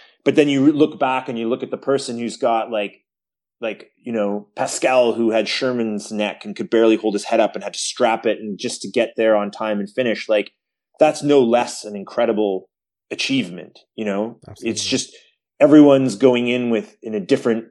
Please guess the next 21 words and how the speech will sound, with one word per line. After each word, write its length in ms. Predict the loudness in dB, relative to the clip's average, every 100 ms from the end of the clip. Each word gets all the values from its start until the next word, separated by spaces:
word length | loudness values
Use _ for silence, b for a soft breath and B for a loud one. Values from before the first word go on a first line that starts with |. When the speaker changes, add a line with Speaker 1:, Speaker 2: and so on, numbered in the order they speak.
| -8
Speaker 1:
you 80 | -6
know, 60 |
some 200 | -4 -2
people 380 | -2 2 4 6
are, 280 | 6 2 -2 _ _ _ _ _
are 160 | 0 6
older, 360 | 10 10 10 4
some 160 | 0 0
people 160 | 2
are 80 | 4
less 220 | 4 0
experienced, 880 | -8 -6 0 2 2 -2 -4 -10 -10
some 200 | -8 -6
people 500 | -4 2 6 6 4 2
are 600 | 4 6 6 4 0 -4
suffering 460 | -8 -6 -4 -2 0
an 40 |
injury 480 | 0 0 0 2 2
or 160 | 0 0
a 40 |
mechanical 540 | -2 -2 0 0 0